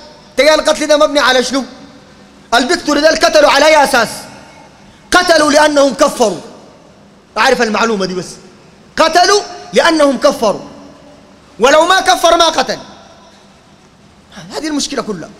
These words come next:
دي المشكلة كلها هنا. عشان كده أعرف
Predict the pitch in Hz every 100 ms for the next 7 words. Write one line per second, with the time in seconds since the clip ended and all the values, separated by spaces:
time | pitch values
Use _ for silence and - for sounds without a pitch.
0 | - 311 302 277 220 190 180 156 139 -
1 | - - - - - - - - - -
2 | 202 190 269 240 - - - - - -
3 | - - 202 208 220